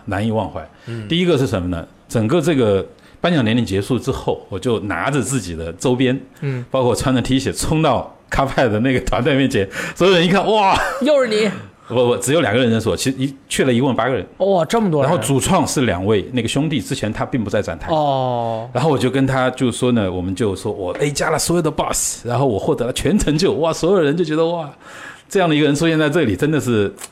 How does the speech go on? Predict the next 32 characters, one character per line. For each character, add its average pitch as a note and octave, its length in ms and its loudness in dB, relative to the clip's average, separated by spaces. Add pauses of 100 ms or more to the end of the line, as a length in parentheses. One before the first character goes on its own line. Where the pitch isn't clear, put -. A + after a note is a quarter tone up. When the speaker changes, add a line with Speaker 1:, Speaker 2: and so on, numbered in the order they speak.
(160)
Speaker 1:
很 A2 220 -6
棒。” C3+ 260 -2 (240)
然 A2+ 100 -2
后 D3+ 140 2
呢， A2+ 180 2 (640)
跟 A#2 120 -6
他 A#2+ 60 -2
们 A#2 60 -2
合 G2+ 140 -2
影， G2+ 140 -4 (100)
同 A2+ 160 0
时 G#2+ 240 -2 (320)
我， G2 160 -4 (140)
呃， G#2+ 200 -8 (200)
事 - 180 -6
先 - 160 -2
带 A#3 160 0
了 G2+ 100 0
一 F#2+ 140 -4
个 G#2+ 140 -4
白 E2+ 260 -8
色 - 140 -8
的 F#2+ 60 -4
T - 140 -6
恤， G#2 200 -4
在 G2+ 160 -4
GameStop G#2+ 460 -4
买 D#2+ 260 -12
的， D#2 160 -16
是， C3+ 100 -6
Speaker 2:
嗯。 B2 320 -4
Speaker 1:
呃， E2 320 -12